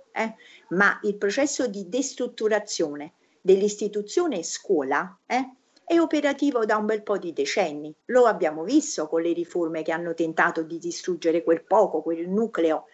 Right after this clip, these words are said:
centrale che ancora sussisteva. Quindi non è che è un problema che adesso emerge, eh. Noi abbiamo da tempo abdicato a quella che è la formazione seria, no, della classe docente,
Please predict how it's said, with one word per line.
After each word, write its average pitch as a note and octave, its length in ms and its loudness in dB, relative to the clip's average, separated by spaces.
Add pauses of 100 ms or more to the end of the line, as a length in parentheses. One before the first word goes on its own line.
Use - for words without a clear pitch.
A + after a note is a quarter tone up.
(180)
centrale F3+ 640 2
che E3 80 -4
ancora E3 340 -4
sussisteva. D3 720 -10 (480)
Quindi D#3 600 2 (220)
non D#3+ 180 -6
è B3+ 180 4
che F3+ 120 2
è E3 40 8
un E3+ 160 0
problema D#3+ 800 0
che E3+ 120 -2
adesso D#3 480 -2
emerge, C#3 760 -8 (160)
eh. G3+ 200 -4 (280)
Noi C#4+ 200 6
abbiamo F#3 380 0
da F3 160 -4
tempo G3+ 360 -4
abdicato D#3 760 -4
a D#3 60 -8
quella D#3+ 280 -2
che F3 100 -8
è E3+ 100 -4
la E3 120 0
formazione E3 720 -6
seria, D#3 600 0 (120)
no, F#3 260 -4
della F3 260 2
classe E3 360 0
docente, D#3+ 640 0